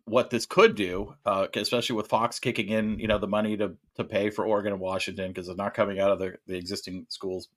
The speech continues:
pockets, is it, it does give Fox the ability to televise games in the fourth window now. Uh, that would be on the West Coast, right? So games hosted by Oregon, Washington, U C L A or U S C, um, can be televised on,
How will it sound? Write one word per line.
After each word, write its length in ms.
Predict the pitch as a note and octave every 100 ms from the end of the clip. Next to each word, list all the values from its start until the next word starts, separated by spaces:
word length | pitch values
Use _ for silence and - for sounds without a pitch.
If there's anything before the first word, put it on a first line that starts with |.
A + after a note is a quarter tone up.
| -
pockets, 500 | F#2 E2+ F2+ - - - - - - -
is 240 | A2+ G#2
it, 140 | A2 -
it 160 | A#2 -
does 320 | A#2+ C#3+ A2+
give 340 | G2 A2+ A2+
Fox 400 | - A2+ A#2 A#2
the 140 | - A2
ability 500 | F#2+ G2+ F#2+ G2 G2
to 120 | -
televise 600 | - - G#2 G#2+ G2+ G2 -
games 320 | F#2+ F#2 F#2+
in 80 | F2+
the 100 | F#2
fourth 260 | G2 F#2
window 280 | A#2 B2 F2+
now. 300 | D#2+ D#2 - _ _ _ _
Uh, 240 | G2 F2+ F2
that 120 | F#2
would 120 | F#2
be 100 | G2+
on 100 | G#2+
the 60 | G#2+
West 240 | G2+ -
Coast, 300 | F2+ F#2 -
right? 200 | F#2 G2+
So 360 | - F#2+ F#2 - _ -
games 260 | G2+ A2
hosted 380 | - A2+ A2+ A#2
by 360 | A2 G#2+ A2 -
Oregon, 320 | - F#2+ G2+ F#2+
Washington, 600 | G2 G2 G#2 G2+ G#2+ -
U 120 | G#2+
C 120 | G#2
L 80 | F#2+
A 80 | G2+
or 60 | G#2+
U 180 | G2
S 100 | G2
C, 320 | - F#2 F#2+ - - - _ _ -
um, 400 | F2+ F2+ F2 F2
can 200 | - A2
be 120 | B2
televised 600 | - A#2 A2 G#2 G#2 G2+ -
on, 400 | G#2 A2+ A2+